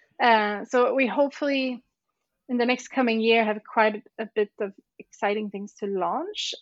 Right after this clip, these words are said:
Um, one thing we're working on is to have a, a better experience of measuring your temperature, so you don't have to, uh, remember to measure in the morning.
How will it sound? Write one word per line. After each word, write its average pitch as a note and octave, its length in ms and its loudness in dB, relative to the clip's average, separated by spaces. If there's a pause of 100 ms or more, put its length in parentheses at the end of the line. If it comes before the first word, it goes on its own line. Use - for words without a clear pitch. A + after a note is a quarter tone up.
Um, G3 640 0
one A#3+ 260 4
thing B3 180 0
we're A#3+ 140 4
working A3 460 0
on G3+ 340 -6
is G3+ 360 -10
to A3+ 80 -6
have G#3 200 -4
a, F#3+ 220 -2 (480)
a A3+ 80 2
better A#3 260 6
experience G#3+ 680 0
of G3 140 -12
measuring G3+ 360 -6
your F#3+ 140 -6 (100)
temperature, C#4+ 500 -4
so - 160 -6
you A3+ 80 2
don't A3 180 0
have G3 280 -8
to, G3 260 -4 (580)
uh, G#3 60 -2
remember G3+ 460 0
to G3+ 180 -8
measure F#3+ 680 -4 (240)
in G3+ 140 -4
the F#3+ 80 -4
morning. G#3+ 540 -4